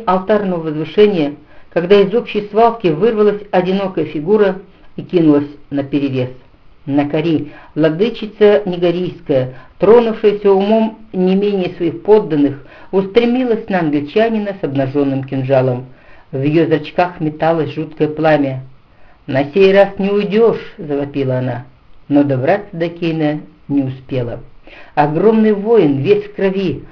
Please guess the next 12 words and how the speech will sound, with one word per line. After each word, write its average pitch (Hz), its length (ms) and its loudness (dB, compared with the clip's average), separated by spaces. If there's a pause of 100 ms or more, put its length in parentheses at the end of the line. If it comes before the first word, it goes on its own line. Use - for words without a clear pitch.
(220)
ослепленный 208 920 0
страшной 208 480 0
раной, 190 360 2
лишившей 175 640 -4
его 160 160 -2
глаз, 190 300 0 (480)
незрячий 214 600 2
шатнулся 226 540 0
прямо 185 300 -2
на 175 120 -4
свою 156 240 -4
царицу. 147 600 0